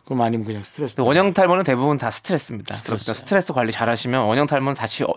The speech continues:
Speaker 2: 다시 납니다. 그러니까
Speaker 1: 그래요?
Speaker 2: 걱정하지 마시고요. 그리고 일반 탈모 같은 경우는 이제 미리미리 좀 관리를 하셔가지고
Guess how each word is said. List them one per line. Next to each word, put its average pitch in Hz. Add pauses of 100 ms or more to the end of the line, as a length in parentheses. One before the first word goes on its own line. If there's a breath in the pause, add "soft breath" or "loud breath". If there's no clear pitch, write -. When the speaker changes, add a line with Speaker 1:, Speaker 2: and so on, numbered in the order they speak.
Speaker 2:
다시 135
납니다. 131
그러니까 113
Speaker 1:
그래요? 113
Speaker 2:
걱정하지 147
마시고요. 120 (600 loud breath)
그리고 123
일반 185
탈모 190
같은 160
경우는 127
이제 107
미리미리 117
좀 107
관리를 110
하셔가지고 139